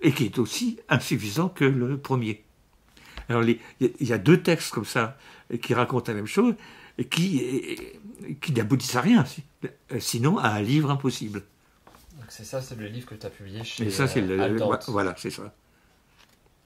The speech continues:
Speaker 1: Alors ça, j'étais, j'étais content parce que j-, j'arrivais pas à le terminer, parce que je ne le comprenais pas. Maintenant, je, je, je, je fais comme si je comprenais mon,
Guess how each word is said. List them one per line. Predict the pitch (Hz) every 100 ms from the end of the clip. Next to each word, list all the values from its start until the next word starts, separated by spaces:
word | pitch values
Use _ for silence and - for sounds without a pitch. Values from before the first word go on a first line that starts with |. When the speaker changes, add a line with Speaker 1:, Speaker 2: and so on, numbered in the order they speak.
| _ _ -
Speaker 1:
Alors | 113
ça, | 101 170
j'étais, | 123 117 104 - - - -
j'étais | - 127 143
content | 131 165
parce | 175 151
que | 220
j-, | - 147 -
j'arrivais | 104 147 151 139
pas | 139 196 202 -
à |
le | 101
terminer, | - 110 113 110 170 214 - - - - - - - - -
parce | 139 135
que | - 175 285 -
je | 131
ne | 117 104 110
le | 107
comprenais | 120 - 156 151
pas. | 147 127 - -
Maintenant, | - 180
je, | - 117 - - - - - -
je, | 117 120 135 -
je, | - 120
je | -
fais | 107 139
comme | 120
si | 98 -
je | -
comprenais | 120 95 101 117
mon, | 98 82